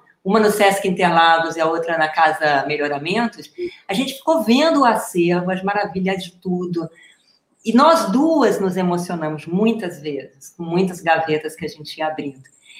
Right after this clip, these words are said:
Então, um desejo que já existia, porque em dois mil e treze foi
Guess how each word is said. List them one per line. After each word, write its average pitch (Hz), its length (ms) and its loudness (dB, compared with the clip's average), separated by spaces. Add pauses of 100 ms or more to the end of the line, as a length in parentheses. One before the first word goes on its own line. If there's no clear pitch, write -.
(140)
Então, 320 340 6
um 302 40 2
desejo 277 460 2
que 240 80 -4
já 262 100 2
existia, 254 920 -2 (640)
porque 233 160 -2
em 285 80 4
dois 269 220 4
mil 294 120 4
e 302 200 -2
treze 254 640 2
foi 190 580 2